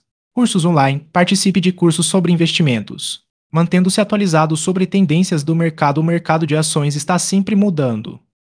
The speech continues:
Para ter sucesso, é importante manter-se atualizado. Isso significa ficar de olho nas notícias econômicas, relatórios de empresas e tendências globais.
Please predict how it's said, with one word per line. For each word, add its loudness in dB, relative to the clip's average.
Para 0
ter 2
sucesso, -2
é -2
importante 0
manter-se 2
atualizado. -2
Isso -2
significa -2
ficar -4
de -2
olho 0
nas -2
notícias -2
econômicas, -2
relatórios 0
de -2
empresas 0
e -8
tendências 0
globais. -4